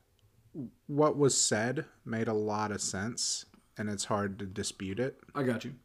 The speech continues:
Speaker 1: So I think, I think, I mean, shoot, this is a perfect time to say that, uh, David was right.
Speaker 2: About everything.
Speaker 1: Uh, and I was wrong.
Speaker 2: About a lot of things.
Speaker 1: So, I mean.
Speaker 2: Yeah.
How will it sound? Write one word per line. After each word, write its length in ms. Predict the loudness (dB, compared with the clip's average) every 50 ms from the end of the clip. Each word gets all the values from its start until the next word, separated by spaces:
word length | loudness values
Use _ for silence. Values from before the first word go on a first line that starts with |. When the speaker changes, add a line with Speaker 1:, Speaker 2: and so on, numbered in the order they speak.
| _ _ _ -20 _ _ _ -20 _ _ _ _ _ -10
Speaker 1:
So 180 | -4 0 2 2
I 100 | 2 0
think, 320 | 0 0 -2 -2 -2 -6 -10 -4
I 100 | -4 -2
think, 280 | 0 2 0 0 0 -4 -10 -20 -20 -20 -20 -20 -20 -18 -8 0
I 100 | 4 4
mean, 300 | 6 4 4 0 -4 -14 -16 -12
shoot, 320 | -8 -6 -4 -4 -4 -2 0
this 160 | -2 0 2
is 160 | 2 4 4
a 220 | 4 4 4 0 -4 -6 -6 2
perfect 420 | 4 4 4 4 2 -2 -2 -2
time 360 | -6 -4 -4 -4 -6 -8 -10 -10 -6
to 80 | -4 -2
say 160 | 0 0 0
that, 180 | 0 -2 -4 -4 -2
uh, 180 | -2 -2 -2 -2
David 400 | 0 0 2 2 4 2 2 2
was 160 | 2 0 0
right. 300 | -4 -6 -4 -4 -6 -8 -10 -16 -20 _ _ -12
Speaker 2:
About 240 | -8 -6 -6 -6 -8
everything. 320 | -10 -10 -12 -12 -14 -14 -16 _ _ _ _ -20 -16 -12
Speaker 1:
Uh, 200 | -10 -8 -8 -8 -10 -8
and 140 | -6 -4 -2
I 80 | -2
was 180 | -2 -2 -4 -4
wrong. 240 | -6 -8 -8 -10 -12 -14 _ _ _ -20 -20 -14 -8
Speaker 2:
About 180 | -4 -2 -2 -2
a 20 |
lot 140 | -2 -2 -4 -6
of 80 | -8
things. 200 | -10 -14 -16 -16 -20 -20 -20 -20 _ _ _ _ _ _ _ _ _ _ -18
Speaker 1:
So, 280 | -14 -12 -12 -12 -14 -18 -20 _ _ _ _ _ -14 -12
I 140 | -12 -10
mean. 320 | -10 -12 -12 -14 -16 -18 -20 -20 _ _ _ _ _ _ _ _ _ _ _ _ _ _ _ _
Speaker 2:
Yeah. 140 | -6 -6 -6